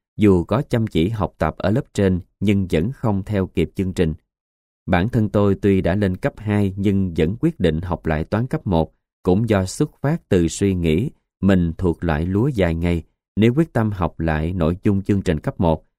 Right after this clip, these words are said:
thì thành tích học tập vẫn cải thiện được. Ở Mỹ, ngay ở bậc đại học, người ta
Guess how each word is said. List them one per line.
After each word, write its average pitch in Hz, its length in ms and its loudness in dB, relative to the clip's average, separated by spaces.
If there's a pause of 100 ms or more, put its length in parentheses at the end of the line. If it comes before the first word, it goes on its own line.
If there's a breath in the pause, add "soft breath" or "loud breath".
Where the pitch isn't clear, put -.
(160)
thì 98 180 4
thành 78 180 -2
tích - 220 -4
học 87 220 -4
tập 80 160 -2 (100)
vẫn 87 200 0
cải 90 120 -2
thiện 82 200 -2
được. 80 220 0 (840)
Ở 120 180 4
Mỹ, 110 260 4
ngay 123 300 0
ở 87 360 -2
bậc 92 220 -2
đại 90 140 -2
học, 95 320 -4
người 98 200 2
ta 107 200 0